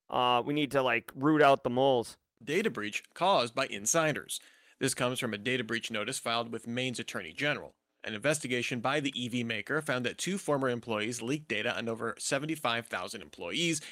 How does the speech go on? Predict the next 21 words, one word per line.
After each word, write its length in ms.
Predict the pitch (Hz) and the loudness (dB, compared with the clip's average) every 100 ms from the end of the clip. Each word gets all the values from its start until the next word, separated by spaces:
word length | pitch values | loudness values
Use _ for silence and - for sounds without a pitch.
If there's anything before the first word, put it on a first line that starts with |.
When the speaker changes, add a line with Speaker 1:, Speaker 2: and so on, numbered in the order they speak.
| - | -8
Speaker 2:
in 100 | 120 | -6
the 80 | 113 | 0
German 340 | 151 147 123 | 0 2 2
newspaper 600 | 151 175 - 107 - 117 | 0 0 -2 -4 -4 -6
Handelsblatt. 640 | - 165 135 117 117 120 - _ _ _ - - | -2 0 0 -2 -4 -8 -10 _ _ _ -16 -6
This 160 | 107 | -6
included 420 | 101 - 131 - | -4 -4 -6 -4
names, 460 | 107 139 139 135 - _ | -2 -2 0 -4 -10 _
employment 460 | - - 143 147 101 | -12 -2 0 0 0
records, 340 | 123 127 - - | -2 -2 -6 -2
and 240 | 156 143 | -2 -2
social 320 | - 113 - | -2 -4 -4
security 480 | 101 - - 214 160 | -10 -8 -2 0 0
numbers, 400 | 95 78 123 143 - | -2 -8 -8 -8 -10
reportedly 720 | - - - 247 233 - 110 | -14 -10 -2 0 0 -2 -6
including 460 | - 123 - 101 120 | -6 -8 -6 -6 -4
C 220 | - 123 | -2 -2
E 180 | 113 107 | -4 -2
O 100 | 101 | -4
Elon 360 | - 90 71 95 | -4 -8 -10 -4
Musk's. 420 | 131 117 - | -2 -2 -4